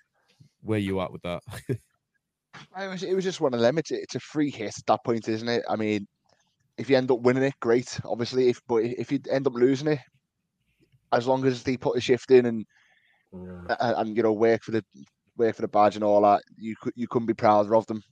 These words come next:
Speaker 2: And, and they did themselves justice in the end. I think the, the point about the fans is,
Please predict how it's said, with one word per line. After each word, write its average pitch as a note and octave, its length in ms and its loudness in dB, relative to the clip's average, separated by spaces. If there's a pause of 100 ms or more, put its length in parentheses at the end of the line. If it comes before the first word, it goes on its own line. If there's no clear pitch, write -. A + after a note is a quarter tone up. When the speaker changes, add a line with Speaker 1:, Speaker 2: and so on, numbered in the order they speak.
(160)
Speaker 2:
And, G#2+ 180 -6
and A2 160 -2
they A2+ 60 -4
did A2+ 180 2
themselves A2 400 0
justice A#2 420 -4
in B2 80 -4
the A2+ 120 0
end. G#2+ 180 0 (800)
I A2+ 60 -6
think D3 360 -2
the, A#2 420 6
the G#2+ 80 -4
point A#2 200 -2
about A2 160 2
the G#2 80 -10
fans A2 420 0
is, A2 260 0